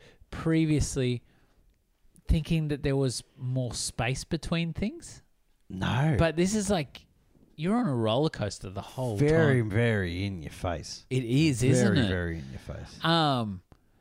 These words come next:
Speaker 1: yeah, I was having a little think about when my last time was. I've probably watched it you know, considering that it's twenty twenty-one now,
Speaker 2: Yeah.
Speaker 1: <laughs> um, which is crazy to say,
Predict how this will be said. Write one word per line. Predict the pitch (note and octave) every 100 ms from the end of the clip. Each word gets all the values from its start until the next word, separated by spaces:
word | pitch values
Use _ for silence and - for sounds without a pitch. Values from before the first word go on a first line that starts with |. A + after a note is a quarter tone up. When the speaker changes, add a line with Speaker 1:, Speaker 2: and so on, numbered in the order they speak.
| _
Speaker 1:
yeah, | - E3+ - - _ _
I | - G#3
was | A#3 G#3+
having | G3+ F3+ D3+
a |
little | C#3+ C3 A#2+
think | - B2 A#2+
about | G#2+ G#2 G2+
when | G#2+ G2+ G2+ G#2
my | F#2+ G2
last | A2 G#2 F#2 - -
time | G2 F#2 E2+
was. | E2 A#2+ - - - - _ -
I've | C#3 D3+
probably | G3+ F#3+ F3
watched | C#3+ B2+ - - B2
it | A2 - _ _ _ _ _ _ _ _ _ -
you | F3
know, | D3
considering | - F3 G#3+ G#3 F#3+ D#3
that | A#2+ G#2+
it's | - - - -
twenty | - G#2 F2+
twenty-one | - A2 F2 F2 F2+ G2 G#2
now, | A#2 D#3+ F#2+ G#2 - -
Speaker 2:
Yeah. | A#2+ E3+
Speaker 1:
<laughs> | D3 D#3
um, | - -
which | E3+ -
is | - -
crazy | - - B2 A2
to | G#2
say, | C#3+ F3+